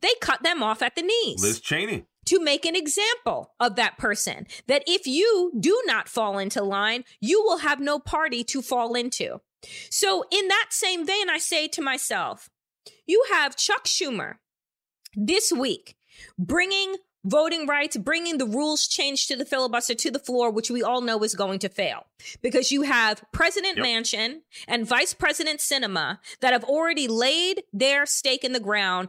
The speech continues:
Speaker 1: saying that they will die on the filibuster before it is changed. I wish they would.
Speaker 2: Right.
Speaker 1: I digress, because the point here is that if Schumer had the same gumption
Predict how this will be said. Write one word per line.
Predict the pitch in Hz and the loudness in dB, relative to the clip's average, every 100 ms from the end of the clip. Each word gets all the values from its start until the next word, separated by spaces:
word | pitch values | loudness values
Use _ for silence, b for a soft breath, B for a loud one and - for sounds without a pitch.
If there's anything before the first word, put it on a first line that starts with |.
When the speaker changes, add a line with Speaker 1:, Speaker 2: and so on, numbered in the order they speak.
| B | B
Speaker 1:
saying | B - 262 247 233 196 | B 0 0 0 0 0
that | 220 190 | -2 0
they | 262 320 | 0 0
will | 233 196 | 0 0
die | 180 233 262 226 170 | 0 2 4 2 2
on | 196 196 | -2 -2
the | |
filibuster | 190 196 190 170 165 - 170 160 196 | -2 0 0 0 -2 -2 -2 -2 -2
before | 196 220 202 180 | -2 0 2 2
it | |
is | 170 - | 0 0
changed. | - 165 80 - - - | -2 -4 -6 -8 -8 -2
I | 214 | -2
wish | 208 208 - | 0 0 0
they | 214 | 0
would. | 196 143 - - B | 0 -2 -4 -12 B
Speaker 2:
Right. | 90 B B - | -10 B B 2
Speaker 1:
I | 285 | 4
digress, | 311 311 285 427 - - - - b - | 4 2 2 0 0 -4 -8 -10 b -4
because | 359 - 359 339 339 - _ _ _ _ _ - | -4 0 0 2 0 -4 _ _ _ _ _ -6
the | 311 | -4
point | - 508 466 | 0 0 0
here | - 370 339 196 202 | 0 2 2 2 0
is | 277 247 | -2 0
that | 302 294 - | 0 0 -2
if | 302 294 - - _ - | -2 -2 -6 -20 _ -4
Schumer | - - 440 523 240 139 - - _ _ _ B B - | 0 2 2 2 0 -2 -4 -12 _ _ _ B B 0
had | 359 370 262 | 4 4 2
the | 285 | 0
same | - - 339 359 359 339 330 302 - 185 139 | 0 2 2 0 0 -2 -2 -6 -6 -4 0
gumption | 240 339 403 - 175 127 | 2 2 2 0 0 -4